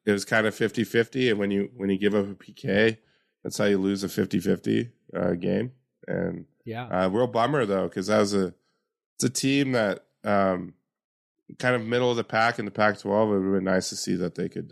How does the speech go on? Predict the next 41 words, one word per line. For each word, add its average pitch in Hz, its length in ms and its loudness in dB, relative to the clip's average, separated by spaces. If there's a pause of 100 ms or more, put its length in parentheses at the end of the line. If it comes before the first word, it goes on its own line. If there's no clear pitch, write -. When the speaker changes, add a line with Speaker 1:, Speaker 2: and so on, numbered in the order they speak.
Speaker 1:
uh, 87 120 -6
take 95 260 -6
them 90 140 -8
down 87 260 -4
even 90 200 -6
on 92 100 -8
the 90 80 -8
road. 90 260 -12 (800)
Speaker 2:
Yeah, 180 140 0
I 127 80 -2
mean, 151 120 0
that's, 160 440 -2
you 156 140 -2
know, 131 140 -2
if 127 140 -8
you're 151 120 2
s-, - 160 -2
if 147 240 -2
you're 170 120 4
a 160 40 -2
contender, 117 680 -4 (340)
which 123 240 -6
I 131 80 -2
think 131 240 -8
they 127 120 -4
fancied 131 480 -8
themselves 110 720 -14 (680)
a 135 60 -8
contender, 120 680 -6 (140)
uh, 123 380 -4
that's, 110 320 -10
that's 123 220 -10
a 135 40 -10
game 139 200 0
you 147 80 0
win, 123 320 -4 (380)
right? 131 340 -8
Like, 127 180 -12
that's 123 260 -10
not 127 280 -6
a, 120 260 -8